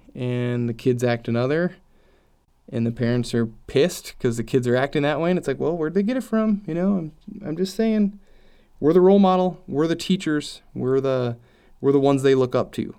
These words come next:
So that's something we just have to keep in mind.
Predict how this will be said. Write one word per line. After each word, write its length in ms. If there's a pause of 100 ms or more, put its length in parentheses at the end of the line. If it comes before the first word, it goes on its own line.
So 760 (920)
that's 180
something 280
we 120
just 220
have 240
to 400 (1000)
keep 260
in 100
mind. 380